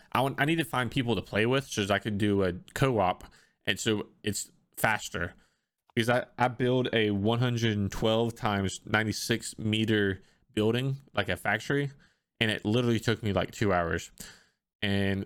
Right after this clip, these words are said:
it's humongous. Now, if I had two people to do this with, it'd be a lot better. <laughs> It'd be, it's like Minecraft.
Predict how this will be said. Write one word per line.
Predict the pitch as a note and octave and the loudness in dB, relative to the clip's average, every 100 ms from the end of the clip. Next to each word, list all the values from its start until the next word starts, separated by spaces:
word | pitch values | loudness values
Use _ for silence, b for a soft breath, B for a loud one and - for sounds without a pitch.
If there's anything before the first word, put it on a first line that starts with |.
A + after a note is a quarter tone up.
| - | -4
it's | G#2+ G#2 - - | -2 -2 -4 -12
humongous. | A#2+ - B2 G#2+ A2 B2+ G2 G2 - - | -10 -4 -2 0 0 0 -2 -4 -6 -2
Now, | A#2 | 0
if | A#2 | 2
I | F#3 | 0
had | F3+ | 0
two | - C3 | 0 0
people | C#3+ D#3 | 2 0
to | D3+ | 0
do | D3 D#3+ | 2 2
this | E3+ - - | 0 -4 -4
with, | F3 F3+ | -2 -2
it'd | - _ _ _ _ _ _ _ - | -6 _ _ _ _ _ _ _ -2
be | A2 | 0
a | |
lot | G2 F#2 | 2 0
better. | E2 E2 | -2 -2
<laughs> | G2 - - - | -2 -2 -10 -10
It'd | - C3 | -2 0
be, | C3+ | 0
it's | B2 | 0
like | C#3 | 0
Minecraft. | G2+ G2 F#2 F2+ | 0 -2 0 0